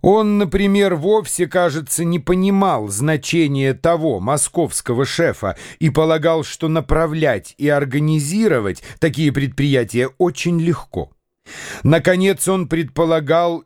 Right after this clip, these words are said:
чуть не всех такими же подлецами, как сам. Или, например, раз вообразив, что такой-то человек боится или должен бояться потому-то и потому-то,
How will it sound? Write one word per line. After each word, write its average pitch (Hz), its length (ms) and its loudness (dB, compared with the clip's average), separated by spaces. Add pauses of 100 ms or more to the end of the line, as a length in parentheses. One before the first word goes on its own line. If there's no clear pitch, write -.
чуть 170 380 -6
не 165 180 0
всех 175 480 -2
такими 143 480 0
же 127 180 0
подлецами, 127 800 -2
как 127 260 -2
сам. 80 420 -4 (260)
Или, 185 200 4
например, 180 580 0 (160)
раз 156 420 0
вообразив, 151 840 -2 (140)
что - 300 -2
такой-то 143 640 -2
человек 147 600 0
боится 135 600 -2
или 143 300 2
должен 135 540 0
бояться 139 560 -2
потому-то 143 800 -2
и - 240 -4 (160)
потому-то, 123 840 0